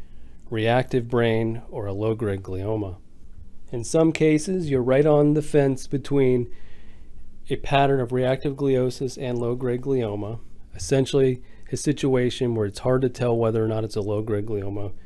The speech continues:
definitively. And the most common diagnosis that you can give is mildly hypercellular brain tissue or mildly hypercellular glial tissue, and then tell them the differential includes gliosis versus a low-grade glioma.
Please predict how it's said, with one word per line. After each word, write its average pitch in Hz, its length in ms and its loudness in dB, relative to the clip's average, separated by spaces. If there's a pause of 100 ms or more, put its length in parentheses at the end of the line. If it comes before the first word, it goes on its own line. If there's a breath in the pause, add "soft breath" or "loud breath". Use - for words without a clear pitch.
(260 soft breath)
definitively. 117 760 2 (600 soft breath)
And 139 140 0
the 143 60 6
most 151 260 8
common 170 320 6
diagnosis 143 600 6
that 120 200 -2
you 131 120 0
can 151 160 0
give 120 280 2
is 113 140 -4
mildly 120 520 2
hypercellular 113 760 -2
brain 107 320 -2
tissue 104 540 -4 (580 soft breath)
or 107 120 -4
mildly 113 420 4
hypercellular 120 640 0
glial 123 360 2
tissue, 113 480 -2 (360 soft breath)
and 127 140 0
then 143 180 8
tell 147 260 8
them 127 360 4
the 120 100 0
differential 131 680 2
includes 123 540 -2
gliosis 117 640 -2
versus 113 320 -4
a 113 40 -2
low-grade 113 480 -2
glioma. 113 500 -2